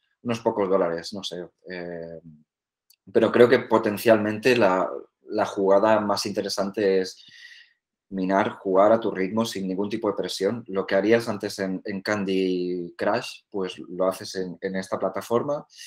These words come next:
y al final del mes le das a los botoncitos, conviertes a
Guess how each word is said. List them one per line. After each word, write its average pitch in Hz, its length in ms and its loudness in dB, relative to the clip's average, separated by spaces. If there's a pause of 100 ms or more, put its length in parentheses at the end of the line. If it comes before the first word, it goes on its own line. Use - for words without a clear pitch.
(400)
y 113 120 2
al 110 100 4
final 113 260 2
del 113 180 4
mes 156 400 0 (100)
le 90 140 -4
das 98 240 0
a 92 840 0
los 101 160 -4
botoncitos, 107 640 -4
conviertes 107 680 0
a 101 400 2